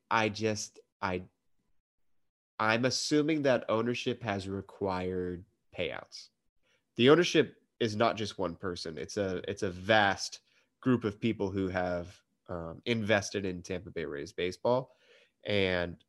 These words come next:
uh, because of that, I will assume that there are payouts that go back to ownership, uh, in dividends in some way, shape, or form. I don't know this at all. I am speculating. But because of that, uh, core belief I have,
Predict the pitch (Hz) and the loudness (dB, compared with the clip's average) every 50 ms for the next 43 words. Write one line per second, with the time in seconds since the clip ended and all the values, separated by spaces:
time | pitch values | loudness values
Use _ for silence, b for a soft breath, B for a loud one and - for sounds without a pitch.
0 | _ _ - 101 104 101 98 95 92 101 101 - - 107 101 110 120 107 120 120 | _ _ 2 4 4 6 4 4 2 0 -2 2 2 2 4 4 4 4 6 6
1 | 120 - - 107 104 107 110 107 98 92 - - 107 101 98 101 98 95 - - | 6 6 4 4 4 4 4 4 2 2 0 0 0 0 0 0 -2 -2 0 -2
2 | 95 92 90 87 87 - - 107 104 104 110 110 120 - - - 98 - 95 95 | 0 0 0 -2 -4 -4 0 2 4 4 4 4 2 0 -4 -6 -4 -2 -4 -2
3 | - - 82 80 - - - - - 113 110 117 120 - - 127 131 131 - _ | -2 -2 -2 -2 -4 -6 -6 -4 -4 -2 -2 -2 -4 -2 0 0 0 -2 -4 _
4 | _ _ _ _ _ _ _ _ - - 98 95 92 90 73 67 98 92 90 87 | _ _ _ _ _ _ _ _ 0 2 4 4 4 2 2 0 -2 -2 0 0
5 | 92 90 95 95 98 98 98 101 107 107 107 104 110 - 110 104 104 110 107 104 | 0 0 0 0 0 0 -2 -2 -4 -4 -4 -6 -4 -2 -2 0 2 2 0 2
6 | - 110 101 - 104 101 - 110 117 - - - 110 247 214 117 101 98 98 98 | 0 0 -2 -2 -4 -2 -2 -2 -2 0 2 2 4 4 4 2 2 0 0 2
7 | 95 107 110 107 - 90 87 87 113 110 - - - _ _ _ _ _ _ - | 2 0 0 0 0 0 2 4 4 4 2 0 -8 _ _ _ _ _ _ -2
8 | 104 104 104 98 90 - - - 95 90 - - 87 82 71 71 57 - - _ | 2 2 2 2 0 -2 -2 0 0 0 0 -2 -2 -2 -2 -4 -6 -12 -16 _
9 | _ _ _ _ _ _ _ _ _ _ 139 113 113 110 - - 110 - - 131 | _ _ _ _ _ _ _ _ _ _ 2 4 6 6 6 4 0 2 4 4
10 | 123 - - - - 131 156 147 160 139 117 117 110 104 98 95 - - - _ | 4 4 0 4 6 6 6 6 4 4 4 4 6 6 4 4 0 -2 -8 _
11 | _ _ _ _ - 104 104 98 92 87 82 - _ _ - - 156 156 147 113 | _ _ _ _ -2 0 2 2 2 0 -2 -6 _ _ 2 8 10 10 10 10
12 | 120 117 123 135 135 - 117 101 95 98 90 80 69 67 - | 8 8 8 6 6 6 4 2 2 2 0 -2 -2 -4 -8